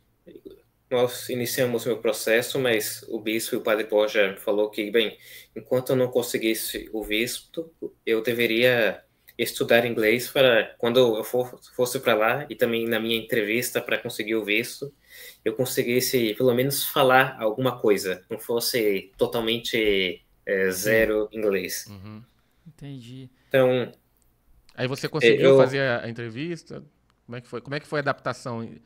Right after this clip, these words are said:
Speaker 2: Porque o idioma, eu imagino que deva, deva ter sido a,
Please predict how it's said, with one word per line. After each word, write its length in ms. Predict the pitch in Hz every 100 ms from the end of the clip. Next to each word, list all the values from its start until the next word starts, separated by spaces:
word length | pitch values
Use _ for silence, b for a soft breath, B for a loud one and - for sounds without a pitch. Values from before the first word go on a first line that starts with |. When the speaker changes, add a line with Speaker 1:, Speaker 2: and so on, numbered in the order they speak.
| b b
Speaker 2:
Porque 180 | - 135
o 100 | 143
idioma, 500 | 139 139 165 202 220
eu 40 |
imagino 420 | 180 156 151 180
que 100 | 175
deva, 260 | 165 175 -
deva 220 | 147 139
ter 120 | 147
sido 220 | - 139
a, 280 | 139 131 120